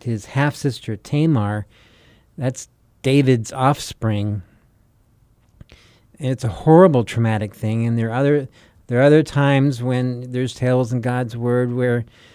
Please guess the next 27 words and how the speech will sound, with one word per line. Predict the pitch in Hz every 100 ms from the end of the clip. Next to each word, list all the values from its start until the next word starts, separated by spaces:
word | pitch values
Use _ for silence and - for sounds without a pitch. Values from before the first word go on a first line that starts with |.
| _ -
you | 117
know, |
armies | 117 131 135 127
are | 135
marching | 127 127 120 131 123
in, | 120 120
and, | 120 123
and | 113 117
the | 113
women, | 123 127 123 127 127
in | 120 120 113 110 139 - - 131
the | 120
way | 120 113
it | 104
says, | - 117 113
are | 113
ravished, | 117 120 120 120 - - - - _ _ _ _ _ _ 151
raped. | 147 131 120 120 - 123
And, | 117 117
and | 120 120
so | - 123
the | 127 - 131 120
Bible | 127 170 165
doesn't | 143 131
hold | 113 143 120
back | 107 123 117 90 - - _ _ _ _ _ _ _
from | - - 117 110